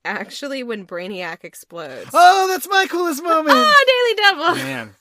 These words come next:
Speaker 2: that was a, that's a real Daily Double.
Speaker 1: Uh-huh.
Speaker 2: Um,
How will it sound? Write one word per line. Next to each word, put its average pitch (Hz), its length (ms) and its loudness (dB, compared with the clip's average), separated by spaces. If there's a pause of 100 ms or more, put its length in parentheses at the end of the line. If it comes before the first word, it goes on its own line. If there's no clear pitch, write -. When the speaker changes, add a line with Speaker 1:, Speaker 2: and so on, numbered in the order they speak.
Speaker 2:
that 123 160 -10
was 123 200 -8
a, 113 220 -12
that's 127 200 -14
a 127 60 -10
real 117 200 -12
Daily 101 320 -14
Double. 98 360 -18 (120)
Speaker 1:
Uh-huh. 262 420 -8 (220)
Speaker 2:
Um, 135 500 -8